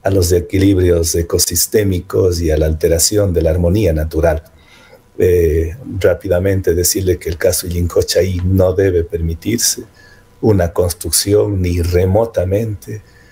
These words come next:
El Parque Nacional El Cajas, eh,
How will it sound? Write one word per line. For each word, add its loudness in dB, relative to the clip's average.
El 2
Parque -2
Nacional 0
El 0
Cajas, -2
eh, 0